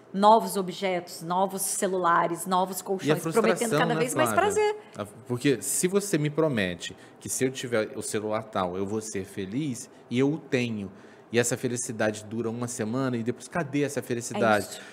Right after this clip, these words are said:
Speaker 2: Vai, é um poço de frustrações.
Speaker 1: É um poço de frustrações. E aí, você, o que que você faz? Aí você compra o outro celular, né? Porque você compra o iPhone, daqui a pouco você já quer o outro, porque aquele não te satisfaz mais. E isso acontece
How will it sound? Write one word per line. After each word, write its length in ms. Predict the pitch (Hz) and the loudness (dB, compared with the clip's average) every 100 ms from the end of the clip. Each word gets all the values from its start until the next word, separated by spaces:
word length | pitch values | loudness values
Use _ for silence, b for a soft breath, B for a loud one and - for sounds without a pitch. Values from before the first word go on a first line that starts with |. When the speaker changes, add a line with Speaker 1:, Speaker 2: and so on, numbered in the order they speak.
| B - | B 0
Speaker 2:
Vai, 220 | 113 131 139 143 - 147 - | 4 4 4 -10 -10 -10 -4
é 100 | - | 2
um 140 | 156 | 2
poço 460 | 170 - 214 220 - | 2 6 6 6 0
de 80 | 196 | -2
frustrações. 880 | 202 202 - 208 208 165 151 135 127 | -2 -2 0 0 0 -2 0 -2 -2
Speaker 1:
É 40 | |
um 40 | |
poço 200 | 262 285 | -4 -4
de 80 | 269 | -8
frustrações. 880 | - 277 - 359 - 381 359 226 - - B | -10 -12 -10 -10 -8 -6 -4 -6 -8 -14 B
E 80 | - | 4
aí, 140 | 233 247 | 6 6
você, 160 | 320 | 2
o 40 | - | 0
que 80 | |
que 60 | 427 | 0
você 120 | - | 0
faz? 420 | - 262 427 480 - B | 4 4 4 -2 -8 B
Aí 100 | - | -6
você 140 | - 220 | -4 -4
compra 640 | - 185 196 - - - - | -2 -2 2 0 0 -8 -4
o 140 | 196 | 2
outro 460 | 175 240 285 - 165 | 6 8 6 -2 -6
celular, 600 | - 151 156 180 143 - B B B | -4 0 4 4 4 -6 B B B
né? 120 | 160 | -4
Porque 160 | - - | -4 -4
você 80 | 208 | -4
compra 280 | 190 196 | -4 -4
o 80 | 190 | -2
iPhone, 440 | 165 170 - 190 240 | -2 -4 -6 -2 0
daqui 160 | 277 | 0
a 40 | 262 | -2
pouco 200 | 233 - | -6 -6
você 100 | 254 | -6
já 140 | 254 | -4
quer 140 | 254 233 | 0 2
o 100 | 240 | 4
outro, 240 | 233 247 | 4 4
porque 140 | - | -4
aquele 220 | 294 277 285 | -8 -6 -4
não 140 | 285 | -4
te 120 | 339 | -4
satisfaz 560 | - 285 - - 285 349 | -6 -6 -6 -4 -4 -2
mais. 480 | 359 320 220 147 - B B B B | 0 0 0 -4 -8 B B B B
E 220 | 226 226 | -4 0
isso 180 | 349 339 | -2 -2
acontece 800 | - 226 214 214 330 359 - 190 | -6 -4 0 0 0 -4 -8 -12